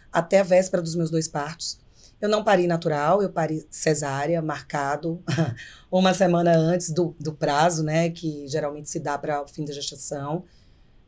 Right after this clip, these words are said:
porque eu sou daquela que, né, sempre fui da teoria de que vamos fazer a coisa sem sentir dor, o mais prático possível, e foi assim, né? Eu sou advogada, eu esqueci de me apresentar, sou Renata, sou sergipana. <laughs> É,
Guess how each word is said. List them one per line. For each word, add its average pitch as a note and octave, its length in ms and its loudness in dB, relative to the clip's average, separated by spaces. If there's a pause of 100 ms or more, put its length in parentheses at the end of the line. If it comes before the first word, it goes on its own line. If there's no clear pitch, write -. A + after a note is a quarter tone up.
(160)
porque E3+ 240 0
eu F3 60 4
sou E3+ 140 2
daquela D#3+ 360 2
que, D#3+ 440 -4 (140)
né, D#3+ 220 2
sempre F#3+ 320 -2
fui F3+ 160 0
da E3+ 100 4
teoria E3+ 300 2
de D#3+ 80 -10
que E3+ 100 -4
vamos E3+ 420 0
fazer E3 300 2
a D#3+ 40 -2
coisa E3 460 0 (240)
sem F3+ 220 -2
sentir E3+ 300 -4
dor, A3+ 600 2
o F#3+ 60 -4
mais E3+ 220 0
prático F3 400 0
possível, G#3 480 -2
e - 20 -2
foi G#3 420 2 (120)
assim, F3 500 -4
né? F3 320 -2
Eu E3+ 100 0
sou E3 140 0
advogada, E3+ 600 2
eu G3+ 40 -2
esqueci F3 380 -6
de E3 180 -2 (380)
me F3+ 80 -2
apresentar, F3+ 540 2
sou F#3+ 120 -4
Renata, F3+ 480 -2
sou E3+ 120 -8
sergipana. F3 680 0 (380)
<laughs> - 440 -6 (120)
É, D3 440 -4